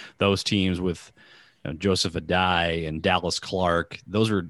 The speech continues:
those are fourteen, fifteen win teams. And I know that division at that point wasn't exactly stacked to the top of talent,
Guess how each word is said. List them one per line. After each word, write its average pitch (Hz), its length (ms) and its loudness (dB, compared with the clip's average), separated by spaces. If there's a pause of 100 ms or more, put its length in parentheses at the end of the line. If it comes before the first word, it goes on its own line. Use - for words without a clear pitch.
those 127 160 4
are 113 60 0
fourteen, 117 540 0
fifteen 98 540 -4
win 80 180 -2
teams. 87 380 -2
And 85 80 -4
I 85 60 -2
know 98 200 2
that 98 200 0
division 95 440 -2
at 80 140 -2
that 80 200 -4
point 87 220 0
wasn't 87 280 -2
exactly 85 360 -2
stacked - 500 -2
to - 60 -4
the - 100 -10
top - 280 -4
of - 120 -10
talent, 90 460 -4